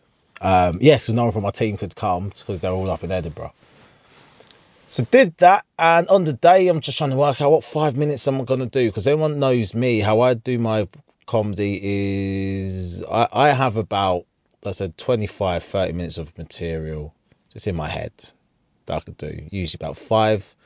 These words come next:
minutes of brand new stuff that's just about the week.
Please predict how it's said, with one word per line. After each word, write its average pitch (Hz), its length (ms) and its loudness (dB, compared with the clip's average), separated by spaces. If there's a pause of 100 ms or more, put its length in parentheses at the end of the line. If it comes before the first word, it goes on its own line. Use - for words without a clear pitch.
(260)
minutes 87 260 -10
of 78 200 -12
brand 104 380 2
new 107 160 2
stuff 107 340 0
that's 80 220 -6
just - 200 -4
about 82 320 -8
the 85 80 -12
week. 110 540 -4